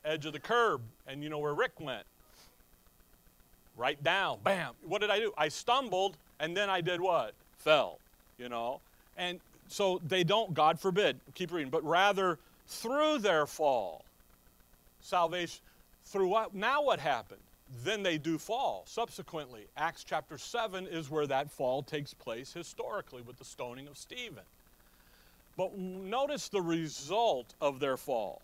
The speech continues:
Salvation is what? Coming to the Gentiles. 'Cause in Acts nine, here's Saul of Tarsus on the road to Damascus and a whole new message. And, and what's that message? Salvation is going where?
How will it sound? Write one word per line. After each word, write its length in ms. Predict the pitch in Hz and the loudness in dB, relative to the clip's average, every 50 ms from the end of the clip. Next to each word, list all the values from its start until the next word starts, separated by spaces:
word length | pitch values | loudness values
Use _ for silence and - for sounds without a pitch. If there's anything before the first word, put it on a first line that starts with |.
| - _ - - _ _ - | -20 _ -20 -20 _ _ -18
Salvation 800 | - - - 170 160 160 156 180 196 220 240 175 - 208 190 180 180 | -8 0 4 6 6 6 6 4 2 2 0 0 0 0 0 0 2
is 260 | 170 165 165 156 147 | 2 2 2 2 2
what? 300 | 160 165 151 135 110 - - _ - - _ - - | 4 6 6 6 4 2 -4 _ -20 -20 _ -20 -8
Coming 360 | - - 196 196 190 180 165 | 0 0 2 2 2 0 0
to 120 | - 180 | 0 0
the 140 | 175 156 151 | 0 0 0
Gentiles. 720 | 135 - 180 202 202 190 175 - 156 135 120 113 98 95 - - - - - - - - _ - - _ - _ _ - _ _ - - - _ - - - - | -2 -2 -2 -2 -2 -4 -4 -2 0 0 0 -2 -4 -8 -14 -20 -20 -20 -20 -20 -20 -20 _ -20 -20 _ -20 _ _ -20 _ _ -20 -20 -20 _ -20 -18 -8 -4
'Cause 160 | 202 190 165 | -4 -2 -2
in 100 | 185 175 | -2 -2
Acts 320 | 185 180 170 160 - - | 0 0 0 -2 -4 -6
nine, 480 | 180 190 202 233 233 202 185 180 190 185 | -4 -2 -2 0 0 0 -2 -2 -4 -4
here's 320 | 175 147 190 185 175 151 | -4 -4 -2 -2 -2 -2
Saul 260 | - - 214 190 175 170 | -2 0 2 2 2 2
of 100 | 151 - | 0 -4
Tarsus 340 | - 190 180 170 - - 151 | -2 -2 -2 -4 -4 -6 -6
on 140 | 170 170 160 | -6 -4 -4
the 60 | 156 | 0
road 180 | 160 160 160 | 0 0 0
to 60 | 156 147 | 0 -4
Damascus 560 | 151 165 175 196 208 - - - 175 - - | -4 -4 -2 -2 -2 -4 -6 -10 -10 -8 -6
and 60 | 165 | -8
a 20 | 151 | -4
whole 180 | 139 180 175 | -2 -2 -2
new 160 | 170 170 160 160 | -2 -4 -6 -4
message. 460 | 165 175 214 233 - 233 214 156 170 | -4 -4 -4 -6 -6 -10 -10 -8 -8
And, 240 | 165 156 160 156 147 - - - - - - | -10 -8 -10 -12 -14 -16 -20 -20 -20 -14 -8
and 140 | - 160 165 | -8 -6 -2
what's 180 | 180 202 - - | -2 -4 -2 -2
that 160 | 208 180 170 | -4 -4 -2
message? 380 | 175 202 240 - - 156 127 113 | -2 -2 -2 -2 -4 -10 -12 -10
Salvation 640 | - - 196 175 170 165 202 214 214 - - 175 | -4 -2 0 0 0 0 -2 -2 -4 -4 -8 -10
is 100 | 170 156 | -10 -8
going 320 | 127 151 175 175 170 170 175 | -6 -4 -4 -4 -4 -4 -4
where? 320 | 196 233 226 160 113 101 | -4 -2 -2 -2 -4 -6